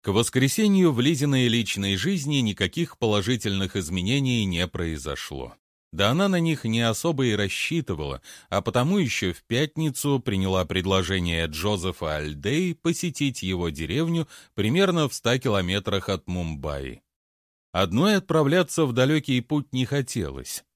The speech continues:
тем более, что она ещё ни разу не ездила в женском вагоне, поэтому она решила взять с собой Лёню,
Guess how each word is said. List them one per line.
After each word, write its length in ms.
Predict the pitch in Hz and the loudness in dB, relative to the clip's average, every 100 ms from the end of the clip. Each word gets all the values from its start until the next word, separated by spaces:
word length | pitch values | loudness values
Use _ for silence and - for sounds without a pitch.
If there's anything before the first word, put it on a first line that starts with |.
| - | -6
тем 220 | 107 98 | -2 2
более, 320 | 131 127 98 | 2 4 2
что 220 | - 92 | 2 0
она 180 | 95 110 | 0 0
ещё 320 | 107 92 104 | 0 -2 -4
ни 140 | 98 107 | -2 0
разу 280 | 120 95 | 0 0
не 160 | 95 95 | -2 -2
ездила 540 | 98 117 87 98 98 | 0 -2 -2 -2 -2
в 80 | 90 | -2
женском 640 | 80 101 95 - 95 92 87 | -4 -4 -4 -6 -6 -4 -2
вагоне, 580 | 113 113 117 78 71 - - - - | -2 0 -2 -2 -6 -12 -20 -18 -4
поэтому 440 | 107 107 98 92 | 0 2 0 0
она 180 | 90 90 | 0 -2
решила 400 | 90 - 95 92 | -4 -4 -2 -2
взять 360 | 76 85 85 - | -2 -2 -2 -4
с 40 | |
собой 460 | - 87 76 78 69 | -6 -4 -4 -8 -4
Лёню, 480 | 87 160 175 175 | -2 0 -2 -4